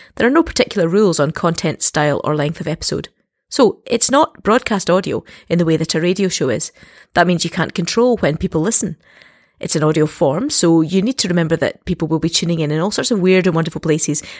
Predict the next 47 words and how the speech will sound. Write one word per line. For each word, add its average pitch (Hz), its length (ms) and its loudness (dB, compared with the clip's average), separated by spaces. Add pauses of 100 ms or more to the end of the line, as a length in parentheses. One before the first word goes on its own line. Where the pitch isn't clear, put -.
and 202 80 -6
probably 240 380 2
whilst 165 240 0
doing 180 220 2
other 160 160 -4
things. 214 360 -2 (420)
That - 100 -6
makes - 180 0
it - 60 2
a 165 40 2
very 180 160 2
intimate - 420 -4
form, 160 280 0 (400)
more 247 120 4
of - 120 0
which - 160 0
in 165 80 -2
a - 20 -2
minute. 151 260 -4 (600)
It's - 120 0
not 349 240 4
video, 269 340 2 (320)
although 202 320 6
some 302 220 2
podcasters 180 580 0
do 196 180 2
release 180 300 2
video 151 240 0
footage - 320 -4
of 156 100 -4
their 156 100 -4
content. 185 460 -4 (300)
That 330 140 0
means 254 180 4
it's - 100 2
cheaper 254 300 2
and 180 220 0
quicker - 280 -2
to 165 140 -6
make, 226 380 -4
but - 100 0
the - 80 -4
skill 262 720 2 (300)
is 175 100 0
in 170 80 2
using 196 260 2
sound 160 340 0